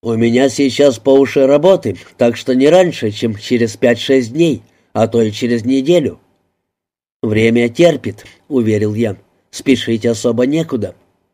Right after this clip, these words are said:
«Завтра позвоню тебе с окончательной оценкой. До встречи, Барни». Он уселся в аварийку рядом с помощником,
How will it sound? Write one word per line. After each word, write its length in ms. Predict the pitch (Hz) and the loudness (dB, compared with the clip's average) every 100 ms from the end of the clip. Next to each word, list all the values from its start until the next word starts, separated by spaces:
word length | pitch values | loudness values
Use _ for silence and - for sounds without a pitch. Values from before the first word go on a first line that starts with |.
| _ _ _ _ _ _ - | _ _ _ _ _ _ -12
«Завтра 540 | 98 113 131 131 131 | -2 0 2 0 0
позвоню 500 | 135 127 143 175 190 | 0 0 0 2 0
тебе 260 | 131 113 110 | 0 0 -2
с 100 | - | -2
окончательной 880 | 127 123 117 120 120 127 123 127 | -4 -2 -2 -2 -2 0 0 0
оценкой. 720 | 127 135 - 180 139 107 90 - _ _ _ | -2 -4 0 0 0 -8 -10 -14 _ _ _
До 240 | 113 127 117 | 0 0 0
встречи, 480 | 104 180 170 - | 0 2 2 0
Барни». 480 | 101 135 135 104 90 _ _ _ _ _ _ _ _ _ _ _ | 0 0 0 -4 -12 _ _ _ _ _ _ _ _ _ _ _
Он 220 | 107 120 | 0 2
уселся 540 | 131 - 139 131 135 | 2 2 -2 0 -2
в 100 | 131 - | -2 -2
аварийку 600 | 135 147 175 175 135 107 | 2 4 2 -2 -2 0
рядом 340 | 107 117 110 | 2 0 -4
с 60 | - | -2
помощником, 720 | 135 170 165 - 107 95 | -2 0 -2 -4 -8 -8